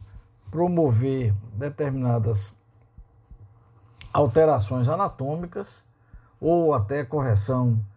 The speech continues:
de problemas surgidos durante a vida das pessoas e que tem levado a muitos prejuízos. Às vezes,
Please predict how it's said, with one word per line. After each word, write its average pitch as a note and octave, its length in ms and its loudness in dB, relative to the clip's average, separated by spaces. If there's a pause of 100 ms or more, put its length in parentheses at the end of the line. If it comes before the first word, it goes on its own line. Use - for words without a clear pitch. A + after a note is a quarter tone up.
(360)
de A#2+ 800 0 (420)
problemas B2+ 460 2
surgidos B2 520 2
durante B2 400 2
a B2+ 60 0
vida A2+ 340 2
das G#2+ 200 0
pessoas E3+ 580 -2 (680)
e A#3 380 -2 (120)
que D#4 100 -6
tem E3+ 160 0
levado D3 580 2
a E3+ 120 -4
muitos C#3 540 2
prejuízos. B2 840 -2 (480)
Às D#3+ 240 2
vezes, E3+ 580 0